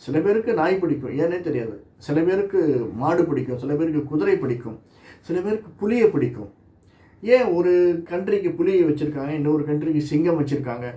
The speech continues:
அந்த மாதிரி ஈக்குவேட் பண்ணச்சே மூல நட்சத்திரத்துக்கு ப-, பறவைன்னு வச்சே செம்பருந்து அப்படிங்கிறாங்க. செம்பருந்து பறவை வந்து அவங்களுக்கு ஈக்குவேட் பண்றாங்க. ஏங்கிறத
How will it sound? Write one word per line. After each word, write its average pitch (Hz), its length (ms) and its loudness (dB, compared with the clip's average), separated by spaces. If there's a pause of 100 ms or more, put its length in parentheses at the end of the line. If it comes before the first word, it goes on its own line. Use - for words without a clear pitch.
(200)
அந்த 180 260 -4
மாதிரி 214 240 0
ஈக்குவேட் 220 380 0
பண்ணச்சே 120 360 -2 (460)
மூல 214 240 4
நட்சத்திரத்துக்கு 143 720 -4 (120)
ப-, - 200 -8 (320)
பறவைன்னு 190 440 2
வச்சே 131 280 0
செம்பருந்து 170 760 2 (300)
அப்படிங்கிறாங்க. 110 580 -6 (480)
செம்பருந்து 180 800 2
பறவை 131 360 -2
வந்து 110 260 -8 (480)
அவங்களுக்கு 143 420 0
ஈக்குவேட் 151 340 2
பண்றாங்க. 104 320 -10 (200)
ஏங்கிறத 147 400 0